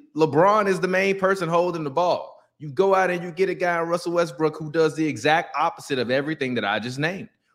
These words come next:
Russ does not, he does not defend and play make.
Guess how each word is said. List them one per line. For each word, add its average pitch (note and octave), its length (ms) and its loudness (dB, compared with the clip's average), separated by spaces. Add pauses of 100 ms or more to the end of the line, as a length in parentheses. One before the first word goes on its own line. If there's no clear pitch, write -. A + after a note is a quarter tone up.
Russ C3 280 0
does B2+ 180 -12
not, B2+ 340 2 (380)
he C#3+ 120 -2
does B2 160 -4
not C3+ 320 0
defend C3 440 0
and G#2+ 100 -4
play G#2+ 200 -2
make. G2 360 -10